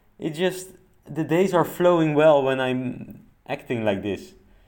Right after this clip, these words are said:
And then again, now after two days of choosing totally for myself, I sometimes feel like, "Oh, now I should do some more work because, yeah, you know, they are paying me, so I have to do the work well."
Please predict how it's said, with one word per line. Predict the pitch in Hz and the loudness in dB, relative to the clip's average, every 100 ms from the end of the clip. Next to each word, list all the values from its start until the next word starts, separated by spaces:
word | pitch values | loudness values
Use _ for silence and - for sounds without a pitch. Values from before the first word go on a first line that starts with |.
| _ _ _ _ - | _ _ _ _ -12
And | 139 156 - - | -8 -8 -10 -10
then | 113 160 180 165 | -2 -2 -2 -4
again, | 113 139 156 160 175 165 | -6 -2 0 2 0 -4
now | 151 151 160 165 | 0 4 4 4
after | 139 135 - 131 | 2 0 -2 -8
two | 127 160 | -4 -2
days | 135 143 147 | 2 2 2
of | 135 - - | -6 -10 -16
choosing | - 165 156 143 135 | -8 -6 -4 -6 -4
totally | - 151 165 160 | 2 2 2 -2
for | 143 147 | 0 0
myself, | 139 131 - 147 185 - - - _ - _ _ _ _ _ _ | 0 0 4 4 4 -2 -20 -20 _ -20 _ _ _ _ _ _
I | - | -8
sometimes | 123 143 147 147 135 | 0 0 2 0 0
feel | - 147 | -4 0
like, | 135 127 123 123 | 4 4 2 0
"Oh, | 123 113 | 2 2
now | 107 113 120 | 2 4 4
I | 113 | 2
should | - 123 113 | -2 -6 -4
do | 117 | -6
some | 117 - 107 | -4 0 0
more | 104 107 104 | 0 0 0
work | 107 101 104 - - | 0 0 -4 -14 -12
because, | 98 98 95 - - - _ _ _ | -8 -4 -4 -4 -18 -20 _ _ _
yeah, | 107 101 | -10 -8
you | 92 98 | -8 -8
know, | 101 101 107 113 101 | -6 -6 -6 -8 -6
they | 104 104 | 0 0
are | |
paying | 101 107 107 98 92 | 0 0 0 0 -4
me, | 101 120 123 - _ _ _ _ | -6 -8 -14 -20 _ _ _ _
so | - 101 98 | -12 -6 -4
I | 98 | -2
have | 110 - | -4 -8
to | - | -8
do | 104 | -8
the | 98 | -8
work | 92 104 104 | -4 -2 -2
well." | 104 95 90 92 | -2 0 0 -2